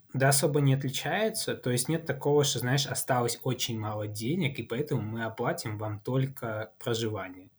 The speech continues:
или оплатим вам только карты. Возможно, такое когда-то было, и вот, как я понимаю, н-, не всегда был этот сбор. А, но вот с того момента, как я в клубе, не считая коронавирусного года,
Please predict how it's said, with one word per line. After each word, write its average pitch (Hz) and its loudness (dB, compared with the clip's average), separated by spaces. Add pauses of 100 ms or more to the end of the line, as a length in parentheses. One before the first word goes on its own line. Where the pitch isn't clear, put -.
или 113 -6
оплатим 110 -4
вам 104 -10
только - -10
карты. - -10 (480)
Возможно, 139 6
такое 147 6
когда-то 120 0
было, 113 -2 (340)
и 107 -8
вот, 104 -8 (160)
как - -2
я 131 0
понимаю, 123 0
н-, 110 -6 (840)
не 160 6
всегда 135 4
был 98 -6
этот 101 -10
сбор. 107 -2 (880)
А, 107 -8
но 123 2
вот 123 -2
с - 4
того 131 4
момента, 135 4
как - -4
я 117 2
в - -10
клубе, 127 -2 (380)
не 120 -6
считая 113 -2
коронавирусного 110 -6
года, 123 -2